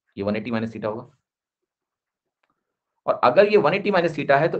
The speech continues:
इसके हमने दो angle bisectors खींचे हैं, तो ये बनेगा ninety degree plus a by two, ninety minus theta by टू। इसका आधा कर दूंगा तो ninety minus theta by two मिलेगा। तो ये value हो गई one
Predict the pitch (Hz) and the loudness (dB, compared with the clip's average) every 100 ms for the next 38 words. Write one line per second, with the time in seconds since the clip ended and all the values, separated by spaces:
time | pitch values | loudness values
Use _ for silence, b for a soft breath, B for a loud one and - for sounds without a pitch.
0 | - 143 - 196 208 160 151 165 160 160 | -8 -12 -2 6 6 6 0 0 0 0
1 | 147 151 120 120 113 127 131 120 120 107 | 0 2 2 0 -10 -12 -8 -6 -6 -6
2 | - _ _ - 131 131 139 156 120 113 | -14 _ _ -6 -4 -2 0 -2 0 0
3 | 120 135 170 127 120 143 - - 143 - | -2 -4 -4 -4 -6 -8 -12 0 2 2
4 | - _ _ - 139 120 110 92 _ _ | -6 _ _ -6 0 0 -2 -8 _ _
5 | _ _ _ _ _ _ _ _ _ _ | _ _ _ _ _ _ _ _ _ _
6 | _ _ _ _ _ _ _ _ _ _ | _ _ _ _ _ _ _ _ _ _
7 | _ _ _ 95 110 110 98 101 90 69 | _ _ _ -14 -10 -10 -10 -12 -16 -18
8 | - - _ _ _ - 110 107 127 123 | -20 -20 _ _ _ -16 -2 0 2 0
9 | 98 117 117 113 110 107 104 98 95 92 | -4 -8 -8 -8 -8 -10 -8 -6 -6 -8
10 | 90 - - _ _ _ _ - 110 117 | -12 -16 -20 _ _ _ _ -10 -4 -2
11 | 120 131 113 123 | -2 -4 -4 -4